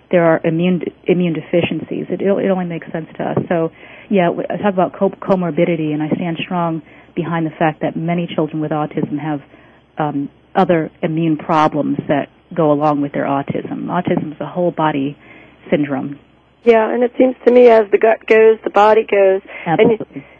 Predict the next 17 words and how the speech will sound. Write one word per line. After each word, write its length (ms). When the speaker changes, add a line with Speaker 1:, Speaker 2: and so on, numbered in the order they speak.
Speaker 2:
yeah, 240
you're 180
right. 300
If 160
we 80
don't 160
have 140
a 160
sense 200
of 140
humor, 440
Speaker 1:
Oh. 40
Speaker 2:
we're 300
gonna 260
end 220
up 180
in 100